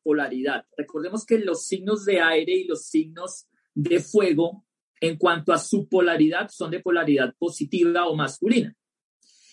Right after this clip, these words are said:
Normalmente estos signos, o las, se dice que según esta polaridad, si vamos al tema de nuestro programa de vidas pasadas, eh, podríamos decir que acá son súper creativos, súper activos,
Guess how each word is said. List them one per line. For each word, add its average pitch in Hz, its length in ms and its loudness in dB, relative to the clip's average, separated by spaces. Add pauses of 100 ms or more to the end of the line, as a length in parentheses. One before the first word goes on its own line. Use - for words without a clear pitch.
(320)
Normalmente 220 1080 2
estos 208 380 -6
signos, 180 600 -4 (400)
o 156 100 4
las, 151 300 0
se - 260 -2
dice 175 380 0
que 151 100 -4
según 143 240 -6
esta 165 460 -6
polaridad, 196 840 0 (540)
si - 260 -2
vamos 180 320 0
al 254 140 0
tema 175 240 -2
de 208 60 -4
nuestro 170 300 -4
programa 143 320 -2
de 175 220 0
vidas 180 380 0
pasadas, 123 600 -2 (600)
eh, 156 440 0
podríamos 196 540 2
decir 233 480 -2
que 196 320 -4 (260)
acá 226 600 -2 (160)
son 190 460 -8
súper 269 420 0
creativos, 233 680 -2
súper 262 360 2
activos, 226 580 2